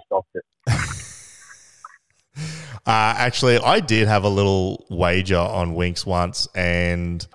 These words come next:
Speaker 2: it was a little bit more than what I would normally do. I'm not, not a huge punter, but, uh, you know, Winx was, you know, on a bit of a win streak.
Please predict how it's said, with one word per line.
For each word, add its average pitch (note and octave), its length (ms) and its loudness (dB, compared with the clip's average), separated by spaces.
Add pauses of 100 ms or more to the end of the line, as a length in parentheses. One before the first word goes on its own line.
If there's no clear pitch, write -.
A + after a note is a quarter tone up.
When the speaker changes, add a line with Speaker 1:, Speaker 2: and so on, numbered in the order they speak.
Speaker 2:
it G#2+ 60 4
was G#2+ 120 4
a A2 60 0
little C3+ 180 6
bit D3 140 2
more B2 200 6
than A2+ 120 4
what A2 120 6
I G#2+ 60 6
would G#2 160 2
normally F#2 320 2
do. A#2 200 4
I'm C#3 120 2
not, G#2 180 2
not G#2 220 2
a G2 60 2
huge G2+ 300 -2
punter, G2+ 380 -2
but, F#2+ 380 0
uh, F2+ 540 2
you G#2 120 -4
know, F#2 220 -2
Winx A2+ 320 -4
was, F#2 380 -2 (340)
you G#2 80 -6
know, F#2 220 -4
on A#2+ 120 2
a G2+ 60 2
bit G2 120 4
of F2+ 80 2
a F#2 60 2
win F#2 180 0
streak. F#2+ 440 -2